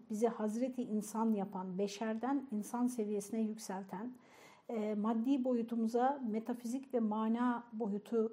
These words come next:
yükleyen bir ikramdır. Büyük bir mertebedir insan için. E, ve, e, insanı Allah'ın halifesi yapan yeryüzünde, e,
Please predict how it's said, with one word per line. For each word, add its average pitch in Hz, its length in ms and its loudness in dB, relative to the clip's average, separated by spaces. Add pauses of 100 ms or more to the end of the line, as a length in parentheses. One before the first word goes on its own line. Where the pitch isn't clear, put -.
yükleyen 214 680 2 (340)
bir 220 120 4
ikramdır. 240 960 2
Büyük 247 320 2
bir 247 120 4
mertebedir 220 720 2 (120)
insan 196 300 -6
için. 269 360 -6 (400)
E, 226 60 0
ve, 233 560 2 (120)
e, 208 360 -2
insanı 247 600 4
Allah'ın 233 440 2
halifesi 220 640 0
yapan 220 480 0
yeryüzünde, 196 720 -2 (560)
e, 233 80 -6